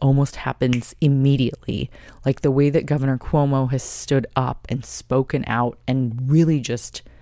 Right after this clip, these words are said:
went all out as a natural born leader. That's what I'm talking about. And I've noticed people like that. So Sophia Amoruso immediately stood out and said,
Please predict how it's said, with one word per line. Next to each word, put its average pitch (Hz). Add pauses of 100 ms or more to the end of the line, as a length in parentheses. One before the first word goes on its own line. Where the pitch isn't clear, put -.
(640)
went 151 (260)
all 185
out 156
as 143
a 139
natural 135
born 127
leader. 127 (400)
That's 165
what 165
I'm 147
talking 135
about. 110 (420)
And 156
I've 151
noticed 170
people 131
like 120
that. -
So 135 (720)
Sophia 175
Amoruso 151
immediately 143
stood 135
out 123
and 127
said, 131